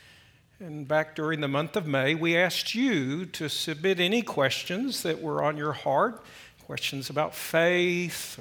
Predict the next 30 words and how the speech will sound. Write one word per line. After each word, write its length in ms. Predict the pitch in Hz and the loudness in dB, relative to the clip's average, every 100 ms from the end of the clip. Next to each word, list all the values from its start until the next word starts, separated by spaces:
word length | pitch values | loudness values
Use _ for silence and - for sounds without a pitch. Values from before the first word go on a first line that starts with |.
| 117 | -12
or 80 | |
life, 1000 | 110 123 160 165 165 160 160 - - - - | -6 2 4 4 2 0 -2 -8 -14 -16 -14
just 400 | 165 165 - - | -8 -6 -6 -2
whatever. 640 | 160 156 226 123 143 185 - - - - _ _ | 2 4 4 2 0 0 -4 -18 -20 -20 _ _
And 180 | 165 147 | -6 -2
through 220 | 214 214 | 0 2
the 80 | 233 | 4
months 320 | 175 185 - | 4 2 -2
of 100 | 170 | -2
June 300 | 143 165 185 | 0 0 0
and 100 | 190 | 0
July, 840 | 175 185 196 160 120 131 175 175 160 160 | 2 6 8 8 6 4 2 0 -4 -4
we 160 | 165 | -2
would 200 | 185 180 | 0 0
seek 540 | - - 277 233 165 - | 2 2 2 2 0 -4
to 160 | 180 | -2
address 420 | 175 165 202 202 - | -2 4 4 4 0
those 220 | 180 - | 0 -2
questions 880 | - 208 175 - 139 135 175 170 - - - - | 2 2 2 -2 -4 -6 -6 -8 -10 -16 -20 -20
from 200 | - 190 | -2 2
a 60 | 202 | 4
biblical 420 | 175 185 185 - | 4 2 2 0
perspective. 680 | 180 185 - 214 180 - 120 | 0 0 4 4 4 0 -6
How 340 | - 185 185 | 4 6 6
do 140 | 180 175 | 2 0
we, 280 | 170 165 165 | 0 2 2
as 260 | 156 - - | 0 -2 -4
followers 680 | - 151 160 160 170 156 | 0 2 4 2 0 -2
of 100 | 156 | -6
Jesus, 760 | - 151 147 147 135 135 - | -6 -4 -4 -4 -4 -2 -4